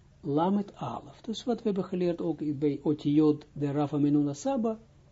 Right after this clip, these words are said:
herinner je nog? En daarover de letter Kaf. Dat de letter Kaf, wij, eh,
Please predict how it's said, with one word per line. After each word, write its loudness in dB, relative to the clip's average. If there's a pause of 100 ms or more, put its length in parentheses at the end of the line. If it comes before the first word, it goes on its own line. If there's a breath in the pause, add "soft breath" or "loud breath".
(160)
herinner -2
je -2
nog? -6 (540 soft breath)
En 0
daarover 0
de 4
letter 0 (100)
Kaf. -6 (1600 soft breath)
Dat -8
de -2
letter 0
Kaf, -4 (380)
wij, -4 (2000)
eh, 2